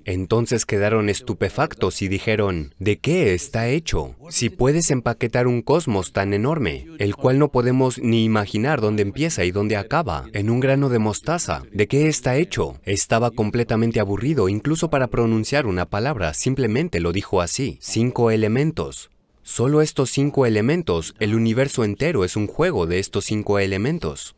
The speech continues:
Si dominas los cinco elementos, tienes una llave para cada aspecto de la creación. Si no dominas los cinco elementos, si la abordas desde fuera, a medida que te acerques, adoptará un trillón de formas nuevas.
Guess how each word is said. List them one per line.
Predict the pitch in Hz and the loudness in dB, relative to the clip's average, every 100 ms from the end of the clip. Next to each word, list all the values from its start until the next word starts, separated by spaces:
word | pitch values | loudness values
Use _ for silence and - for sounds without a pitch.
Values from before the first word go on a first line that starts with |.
| - | -12
Si | - 123 | -6 -2
dominas | 113 107 110 170 151 87 - | 0 0 2 2 2 0 0
los | 95 - | -2 0
cinco | 107 107 107 | -2 0 0
elementos, | 98 95 110 175 160 69 - - | 0 -2 -2 -4 -6 -12 -14 -4
tienes | 113 120 131 127 | 0 2 2 2
una | 117 | 0
llave | 107 143 123 73 64 - _ | 2 0 0 -6 -10 -18 _
para | 110 110 | -2 0
cada | 110 147 147 117 | 0 0 0 0
aspecto | - 170 - 92 | -2 -4 -2 -2
de | 90 | 2
la | 87 85 | 0 0
creación. | 98 92 - 147 104 62 - - | 0 0 0 -2 -2 -8 -16 -10
Si | - | -2
no | 117 160 | 2 4
dominas | 160 151 196 104 90 | 4 4 2 0 0
los | 98 | -2
cinco | - 113 113 104 | 0 -2 0 0
elementos, | 101 131 175 120 - - 113 113 | 2 0 0 -4 -6 -10 -18 -12
si | - 120 | -2 0
la | 110 | 2
abordas | 107 139 165 92 82 | 0 0 0 -2 -2
desde | 90 98 | -2 -2
fuera, | - 151 135 69 73 - | -2 0 0 -4 -8 -6
a | 85 | -2
medida | 92 98 104 110 120 | 0 0 0 0 0
que | 110 | 0
te | 110 | -2
acerques, | 92 139 165 - 82 76 - 113 | -2 0 -2 -2 -2 -4 -6 -2
adoptará | 117 135 - 123 139 170 | 0 0 0 -2 0 2
un | 117 110 | 2 2
trillón | 113 110 110 110 | 0 0 0 0
de | |
formas | 101 110 107 104 110 | 0 0 0 -2 0
nuevas. | 143 120 71 - | 0 -2 -6 -10